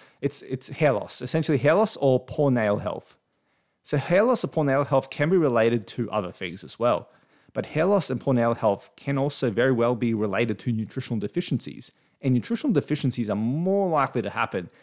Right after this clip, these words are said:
if you were cutting calories too much and being too restrictive with your diet,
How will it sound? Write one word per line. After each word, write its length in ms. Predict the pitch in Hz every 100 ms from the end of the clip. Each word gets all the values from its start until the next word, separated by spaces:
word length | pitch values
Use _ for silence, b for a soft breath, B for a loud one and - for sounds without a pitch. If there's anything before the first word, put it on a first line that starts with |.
| b -
if 160 | 131
you 80 | 135
were 40 |
cutting 280 | - 127 117
calories 420 | - 101 95 90
too 140 | - 117
much 260 | 107 131
and 180 | 107 95
being 240 | 95 107 104
too 200 | - 107
restrictive 480 | 101 - - 113
with 160 | 92 -
your 80 | 80
diet, 360 | 92 104 113